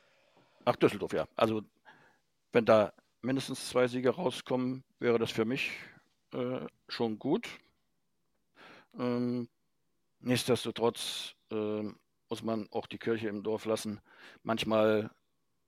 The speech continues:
sich dann auch, äh, mit einem Punkt, äh, auch abfinden unter Umständen.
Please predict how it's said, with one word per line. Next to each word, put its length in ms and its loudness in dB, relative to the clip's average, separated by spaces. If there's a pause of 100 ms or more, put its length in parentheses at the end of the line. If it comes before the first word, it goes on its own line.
(100)
sich 140 -6
dann 220 -4
auch, 280 -6
äh, 260 -2 (180)
mit 360 -6 (100)
einem 280 0
Punkt, 340 -6
äh, 260 -4 (160)
auch 360 -6 (480)
abfinden 640 0
unter 280 -8
Umständen. 520 -4